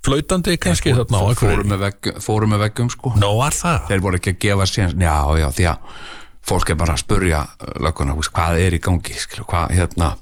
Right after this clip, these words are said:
Speaker 1: Já.
Speaker 2: eh, eh, sko, eh, hérna, þú veist, þetta er bara bullumál, fólk er að kalla á þá, sko.
Speaker 1: Já,
Speaker 2: Hérna,
Speaker 1: einmitt. Þetta er bullumál.
Speaker 2: eh, já, þetta er bullumál. Gerið ykkur í kraga og, og hérna,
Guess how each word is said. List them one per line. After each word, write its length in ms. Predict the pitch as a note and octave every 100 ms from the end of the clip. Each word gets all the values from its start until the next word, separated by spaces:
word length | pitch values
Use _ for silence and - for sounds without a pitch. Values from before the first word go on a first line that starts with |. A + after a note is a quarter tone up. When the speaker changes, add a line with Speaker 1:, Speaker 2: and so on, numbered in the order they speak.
| -
Speaker 1:
Já. 140 | C#3 C#3+ G#2 - - - - - - -
Speaker 2:
eh, 320 | - F2 E2
eh, 920 | - - - - - - - - C2 -
sko, 320 | - F2+ E2+ E2 - D#2 - - A3+ -
eh, 480 | - - - - F2
hérna, 600 | F2 E2+ - F#2 F2 D#2+ - - - - - - -
þú 80 | -
veist, 120 | D#2+
þetta 100 | D#2
er 60 | F2+
bara 220 | F#2 E2+
bullumál, 520 | D#2+ - G2+ D#2+ -
fólk 640 | - - - - F2+ -
er 60 | D#2+
að 160 | - F2+
kalla 400 | F#2 F#2 G#2+ G2+
á 20 | G#2+
þá, 220 | A2 -
sko. 180 | - A#2 A2
Speaker 1:
Já, 140 | G#2+ G#2
Speaker 2:
Hérna, 240 | D#2 D2+
Speaker 1:
einmitt. 300 | E2+ - - - - - -
Þetta 300 | - B2 D3+
er 40 |
bullumál. 580 | D#3 G#3+ F#3+ B3 B3 C4
Speaker 2:
eh, 480 | F3 - - E2+ G2+ - - - - - - -
já, 80 | C3+ C3+
þetta 60 |
er 100 | C#3+
bullumál. 520 | E3 E3 E3 D3+ B2+ B2+
Gerið 340 | - E3 F3+ F3
ykkur 160 | F3+ E3+
í 80 |
kraga 400 | D#3+ E3+ E3 B2+
og, 320 | B2 B2 A#2+ -
og 200 | B2 B2
hérna, 440 | B2 B2 A#2+